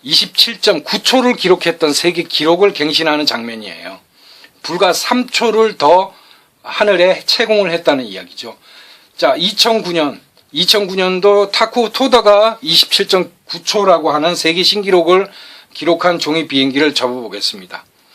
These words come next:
에이포 용지를 세로로 놓으시고요. 오른쪽에서 왼쪽으로 접어줍니다. 그렇게 해서 펼치시고요. 가운데 가상선이 마련돼 있으면 왼쪽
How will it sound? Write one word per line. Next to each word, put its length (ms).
에이포 320
용지를 560
세로로 440
놓으시고요. 760
오른쪽에서 560
왼쪽으로 920
접어줍니다. 760
그렇게 300
해서 360
펼치시고요. 840
가운데 340
가상선이 580
마련돼 500
있으면 880
왼쪽 880